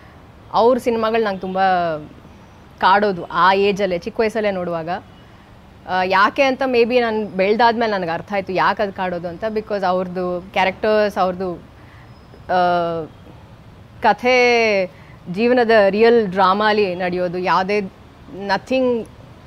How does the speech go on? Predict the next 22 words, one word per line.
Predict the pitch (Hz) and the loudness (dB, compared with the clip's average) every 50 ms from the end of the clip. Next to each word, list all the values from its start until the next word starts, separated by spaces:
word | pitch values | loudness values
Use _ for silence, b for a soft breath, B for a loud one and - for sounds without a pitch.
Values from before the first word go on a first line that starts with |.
| - - 180 | -10 -4 0
larger | 175 180 196 196 190 220 214 | 2 2 2 2 2 0 0
than | 208 208 208 196 175 | 0 0 -2 -2 -2
life | 170 160 156 156 - - - - B B B B B B | -2 -2 -4 -4 -8 -14 -20 -20 B B B B B B
and | 202 202 190 202 | -6 -2 0 2
yet, | 226 254 247 247 - - - - - - - - - 190 | 2 2 2 0 -4 -16 -18 -20 -20 -20 -14 -8 -4 -2
ಆ, | 185 190 185 180 | 0 0 0 0
ಇವೆಂಟ್ಸು, | 180 180 214 220 208 240 240 240 247 240 - - 240 220 220 | -2 -2 -2 -2 0 2 2 2 2 0 -2 0 0 0 0
ಸಿಚುಯೇಷನ್ಸ್ | 220 - 220 - 233 220 220 220 226 214 214 | -2 -4 -4 -2 0 0 0 -2 -4 -6 -4
ಎಲ್ಲ | 208 202 208 214 214 | -4 0 0 2 2
larger | 208 190 185 185 170 196 190 185 | 2 2 0 0 0 -2 -4 -4
than | 196 185 175 | -4 -4 -2
life | 170 170 175 175 - 196 | -2 -4 -4 -4 -6 -10
ಅಂತ | 180 160 180 | -10 -8 -8
ಫೀಲ್ | 175 - 196 190 185 | -8 -8 -6 -4 -4
ಆಗೋದು. | 165 165 165 170 160 156 170 175 | -4 -4 -6 -8 -10 -10 -10 -12
So | - 220 208 202 196 | -10 -8 -6 -6 -6
ನಂಗೆ | 196 190 196 196 202 202 190 | -6 -6 -6 -4 -2 0 2
ಅವ್ರ | 175 160 190 208 254 240 | 2 2 2 2 0 0
ಸಿನಿಮಾಗಳು | - - 240 233 233 226 220 220 233 247 247 233 | -2 -2 -2 0 0 0 0 0 2 2 2 0
it, | 190 - - | -2 -6 -8
it | - 190 | -10 -8
has | 185 185 185 185 | -6 -6 -6 -6